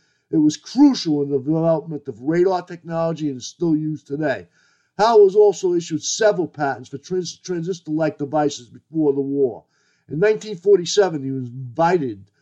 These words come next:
to America. By the end of nineteen forty-seven, Bell Laboratories announced the invention of the point contact transistor.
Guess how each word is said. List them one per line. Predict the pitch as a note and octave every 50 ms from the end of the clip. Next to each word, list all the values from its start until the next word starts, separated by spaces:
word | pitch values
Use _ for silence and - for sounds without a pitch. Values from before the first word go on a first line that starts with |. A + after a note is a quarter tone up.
| _ _ _ -
to | D3 C#3+ C#3
America. | C#3 D3+ D#3+ D#3 C#3+ C3 A2 - - G#2+ G2 F#2+ - _ _ _ _ _ _ _ _
By | - D#3+ D#3+
the | E3 F#3 G3+
end | G#3+ G#3+ G3+ F#3
of | D#3+
nineteen | F3 G3 G3 F#3+ F3 D#3+ F3+
forty-seven, | E3+ - - F#3+ F#3+ F3 F3 - - G#3+ G3 E3 D3+ C#3
Bell | B2 E3+ E3 E3
Laboratories | E3+ E3 E3 E3 D#3 D3+ D3 - D3+ D3 C#3+ C#3+ C3+ A#2+
announced | C3+ C3+ D3 D3 D3 C#3 - _
the | B2+ C3+
invention | C3 A#2+ A#2 D3+ D3+ C#3+ - C#3 C3 B2+
of | A#2+ A2+
the |
point | - - _ D#3 E3 D#3 C#3+ -
contact | - D#3 D3+ D3 C#3+ - - B2 C3+ C3 - _ -
transistor. | C3 B2+ B2+ B2+ B2+ A#2+ G#2 G#2 A#2 A2+ F#2+ - - _ _